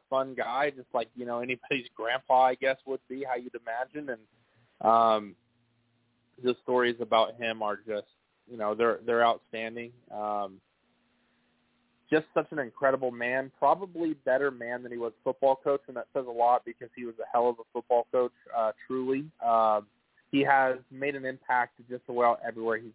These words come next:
been. I know that, uh, Kentucky fans think very highly of him. Uh, Oklahoma fans think very highly of him. Mike Leach was a big reason why Oklahoma won their national championship in two thousand.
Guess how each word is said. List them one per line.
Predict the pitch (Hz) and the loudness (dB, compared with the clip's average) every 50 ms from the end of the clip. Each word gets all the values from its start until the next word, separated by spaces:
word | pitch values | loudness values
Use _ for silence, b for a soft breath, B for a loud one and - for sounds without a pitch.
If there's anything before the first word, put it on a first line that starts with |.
| _ - | _ -6
been. | 113 113 113 117 120 - - - 107 107 | -4 -4 -4 -6 -8 -14 -14 -12 -10 -8
I | 110 | -4
know | 113 113 113 117 113 | 0 2 4 4 4
that, | 110 110 110 107 107 110 - _ _ _ - | 4 4 4 4 4 2 0 _ _ _ -6
uh, | 113 107 104 - - _ | -4 -4 -4 -4 -6 _
Kentucky | - 110 - _ - 131 120 - _ _ 127 120 - | -14 -14 -6 _ 0 0 0 -2 _ _ -14 -8 -4
fans | - 120 120 117 117 - - | -2 -2 -2 -2 -6 -8 -12
think | 123 117 - | -12 -8 -4
very | - 113 117 110 - | -2 -2 -2 0 2
highly | 117 113 113 113 117 117 117 | 2 4 4 2 2 0 0
of | 113 110 - - | -2 -2 -4 -4
him. | 117 113 113 110 110 110 - _ _ _ _ _ _ _ - | -2 -2 -2 -4 -4 -8 -14 _ _ _ _ _ _ _ 0
Uh, | 98 104 104 101 - | 2 4 4 4 2
Oklahoma | - 135 127 - 127 113 123 127 127 127 117 - | 0 -2 0 -2 -2 -2 -2 -2 -2 -2 -2 0
fans | - 123 123 123 123 123 123 - _ _ _ _ - | 2 4 4 4 2 0 -4 -10 _ _ _ _ -8
think | 131 120 120 | -8 -6 0
very | 120 120 120 117 | 2 4 4 4
highly | - 120 113 117 120 120 117 | 4 4 4 4 4 2 2
of | 113 113 | 0 -2
him. | - 127 117 113 | -2 -4 -4 -2
Mike | 120 120 120 - - | -2 -2 -2 -2 -4
Leach | 131 123 123 - | -6 -6 -6 -8
was | 120 117 | -10 -8
a | 117 | -6
big | 113 117 120 117 | -4 -2 -2 -2
reason | 117 113 117 120 120 120 127 120 | -2 -2 -4 -4 -4 -4 -2 2
why | 113 110 107 | 2 4 2
Oklahoma | 107 113 113 - 113 117 123 117 113 110 110 | 2 -2 -4 -6 -4 -4 -4 -2 -2 -2 -2
won | 110 107 107 | -2 -4 -4
their | 110 110 | -6 -6
national | 110 110 110 110 - _ 110 104 _ - | -4 -4 -4 -4 -6 _ -12 -14 _ -6
championship | 120 113 117 - 131 131 135 - - 151 - | -4 -4 -4 -4 -6 -6 -6 -4 -4 -2 -2
in | 143 143 143 | -2 -2 0
two | - 151 147 | 0 -2 0
thousand. | - - 143 147 151 156 165 165 165 | 2 2 2 2 2 0 -4 -8 -12